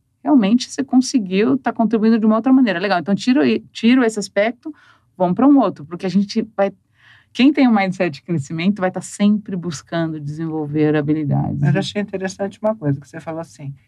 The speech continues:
Speaker 2: às vezes o, a pessoa não sabe qual é o mindset dela e o gestor ajuda. Mas como organização de tecnologia, eu acho muito interessante quando você fala a trilha de soft skills, por exemplo.
Speaker 1: Uhum.
Speaker 2: Que pra algumas pessoas da área,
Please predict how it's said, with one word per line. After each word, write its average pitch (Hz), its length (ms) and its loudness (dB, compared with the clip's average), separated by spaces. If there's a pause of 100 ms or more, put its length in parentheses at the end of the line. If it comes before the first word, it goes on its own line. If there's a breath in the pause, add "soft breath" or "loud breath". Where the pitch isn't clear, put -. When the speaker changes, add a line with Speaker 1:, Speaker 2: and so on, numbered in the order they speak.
(120)
Speaker 2:
às 160 140 -8
vezes 196 260 -4
o, 196 100 0
a 165 140 -4
pessoa 226 540 -2
não 190 140 -8
sabe 156 300 -6
qual 156 160 -6
é 151 40 -4
o 151 40 -10
mindset 151 560 -10
dela 170 380 -2
e 190 100 -4
o 185 60 0
gestor 185 420 -10
ajuda. 156 400 -12 (440)
Mas 185 160 -4
como 285 360 0
organização 175 920 -6 (440)
de 160 80 -16
tecnologia, 160 760 -8
eu 175 80 -2
acho 180 160 -8
muito 220 180 -4
interessante 190 580 -8
quando 196 140 -10
você 190 140 -12
fala 175 260 -2
a 180 60 -6
trilha 175 320 -10
de 175 100 -16
soft 170 400 -8
skills, - 380 -10
por 156 180 -16
exemplo. 147 400 -10 (140)
Speaker 1:
Uhum. 165 440 0
Speaker 2:
Que 190 120 -2
pra 196 180 0
algumas 214 400 0
pessoas 151 460 -12
da 139 120 -2
área, 151 440 0